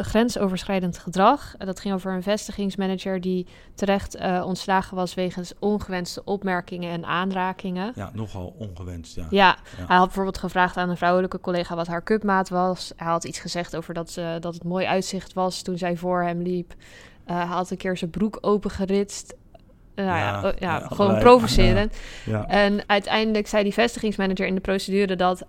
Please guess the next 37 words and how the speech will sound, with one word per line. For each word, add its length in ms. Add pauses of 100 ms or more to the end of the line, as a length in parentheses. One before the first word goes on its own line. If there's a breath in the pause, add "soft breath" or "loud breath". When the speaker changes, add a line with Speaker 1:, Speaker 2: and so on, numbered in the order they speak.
(140)
Speaker 1:
hij 200
vond 220
dat 100
het 100
het 140
opzet 420
was, 420
dat 200
ze 100
hem 200
gewoon 200
weg 180
wilden 260
werken 320
en 80
dat 120
die 120
verklaringen 500
ook 120
leugenachtig 600
waren. 440 (360 loud breath)
Maar 80
daarvan 220
zei 140
de 60
kantonrechter, 600
ja, 220 (260 loud breath)
vijf 380
verklaringen 540
van 160
vijf 240
verschillende 460
werknemers, 840 (260 soft breath)
ja, 100
dat, 260
dat 140
is 160